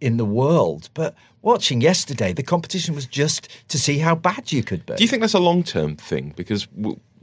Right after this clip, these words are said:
Speaker 2: lots of things have changed in the Premier League over the course of time. We've had what feels like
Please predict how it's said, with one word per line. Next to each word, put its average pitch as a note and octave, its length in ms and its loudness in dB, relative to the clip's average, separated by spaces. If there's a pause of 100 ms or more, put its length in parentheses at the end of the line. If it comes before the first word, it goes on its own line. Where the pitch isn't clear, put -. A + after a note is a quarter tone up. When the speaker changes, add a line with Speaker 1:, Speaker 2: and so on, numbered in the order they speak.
(140)
Speaker 2:
lots D#3 340 2
of A2+ 120 -2
things F#2 260 -2
have F#2 80 -8
changed F#2 320 0
in E2+ 60 -4
the D#2+ 40 -6
Premier F2 320 -2
League F2 280 -2
over E2+ 160 -4
the F2+ 80 -8
course F2 280 -8
of - 60 -12
time. F2+ 260 -4
We've F2+ 140 -4
had G2+ 320 -2
what G2 260 -2
feels C3 360 2
like F2+ 240 2